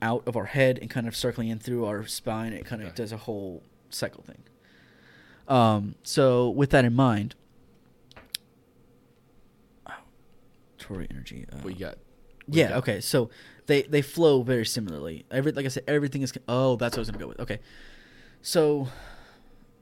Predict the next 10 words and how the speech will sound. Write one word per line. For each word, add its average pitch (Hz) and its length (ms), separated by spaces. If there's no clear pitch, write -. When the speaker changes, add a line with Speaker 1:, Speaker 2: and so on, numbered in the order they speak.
Speaker 1:
in 185 460
mathematics, 135 960
in 113 300
nature, 175 520
there's 127 340
what's 127 120
called 117 260
the 110 40
Fibonacci 110 460
sequence. - 420